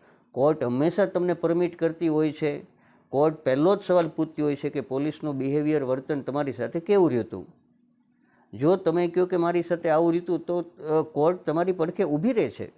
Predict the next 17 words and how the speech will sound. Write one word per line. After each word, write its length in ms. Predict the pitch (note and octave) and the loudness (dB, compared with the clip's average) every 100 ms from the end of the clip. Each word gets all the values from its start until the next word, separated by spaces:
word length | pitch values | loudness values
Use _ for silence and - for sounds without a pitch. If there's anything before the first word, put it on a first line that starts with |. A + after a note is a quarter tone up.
| _ _ _ _ _ _ _ _ _ _ - | _ _ _ _ _ _ _ _ _ _ -2
ચાલો 220 | C3+ C#3+ | 0 0
મિત્રો, 340 | C3+ B2 A#2 | -2 -4 -8
હવે 220 | - A#2 | -6 -6
હું 220 | C3 C#3 C#3 | -4 -4 -4
તમને 240 | D3 D3+ | -4 -4
સૌથી 320 | D3 C#3+ D#3 | -6 -8 -4
પહેલાં 280 | D3+ D3+ C#3+ | -4 -2 -2
પરિવારોની 600 | C3 D3 D3 D3 C#3+ C#3+ | -2 0 0 0 0 -2
એક, 240 | C#3 C#3 | -4 -2
અ, 240 | C3 A#2+ A#2 | 0 2 0
વ્યથા 300 | A2+ A#2+ F3 | -2 -2 -4
સમજાવી 500 | F3 E3+ E3+ F3+ E3+ | -2 -2 2 2 0
દ-, 100 | E3 | -2
એને 360 | C#3+ E3 D#3 | -4 -4 -4
રૂબરૂ 320 | D3 D3+ D#3+ E3 | -4 -2 -2 0
કરી 240 | E3+ E3 | 0 0
દઈએ 240 | E3+ F3+ | 0 0